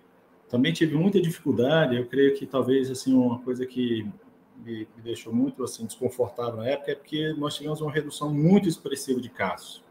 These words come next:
Então, isso me deixava muito angustiado na, na maneira de coletar os dados, sabe? Então, assim, a gente, é, havia uma redução expressiva, inclusive no hospital universitário, então a maioria dos pacientes que chegavam pra gente,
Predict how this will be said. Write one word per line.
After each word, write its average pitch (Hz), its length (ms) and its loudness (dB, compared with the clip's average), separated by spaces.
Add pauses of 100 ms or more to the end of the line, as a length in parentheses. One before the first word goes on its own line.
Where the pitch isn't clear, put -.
(1000)
Então, 143 280 0
isso 170 720 8
me 135 120 8
deixava 135 440 4
muito 156 300 6
angustiado 127 640 2
na, 120 160 4
na 120 100 2
maneira 123 380 2
de 123 220 -2
coletar 139 540 2
os 127 180 4
dados, 101 380 -2
sabe? 107 300 -8
Então, 117 220 -8
assim, 104 320 -6
a 95 40 -6
gente, 117 400 -6 (800)
é, 104 340 -2
havia 120 240 0
uma 135 120 4
redução 127 360 0
expressiva, 127 480 0
inclusive 147 520 4
no 147 80 0
hospital 127 260 -2
universitário, 120 640 -4
então 117 180 -8
a 117 40 -2
maioria 131 340 0
dos 131 160 -4
pacientes 123 440 -4
que 123 120 -8
chegavam 110 580 -4
pra 110 200 -10
gente, 104 380 -12